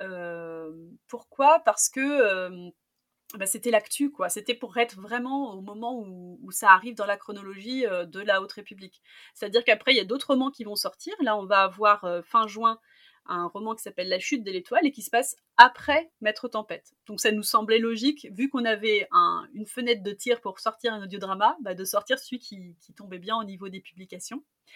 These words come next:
Heu, et puis, hem, heu, comment, heu, les autres étaient, les autres audiodramas qui existent déjà,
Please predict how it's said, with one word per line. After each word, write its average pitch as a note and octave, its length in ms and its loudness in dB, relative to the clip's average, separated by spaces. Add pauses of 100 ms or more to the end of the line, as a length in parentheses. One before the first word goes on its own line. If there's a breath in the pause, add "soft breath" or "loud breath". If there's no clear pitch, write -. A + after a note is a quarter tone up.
(420 loud breath)
Heu, - 360 -12 (100)
et G#3 120 -10
puis, B3 420 -4
hem, F3 440 -2 (800)
heu, E3+ 80 -10
comment, E3+ 420 -12
heu, E3 400 -12
les G3+ 220 0
autres C#4+ 220 2
étaient, F#3+ 500 0
les F#3+ 160 -10
autres - 160 -12
audiodramas G#3 380 -2
qui G3 280 -14
existent F#3 400 -12
déjà, F#3+ 460 -4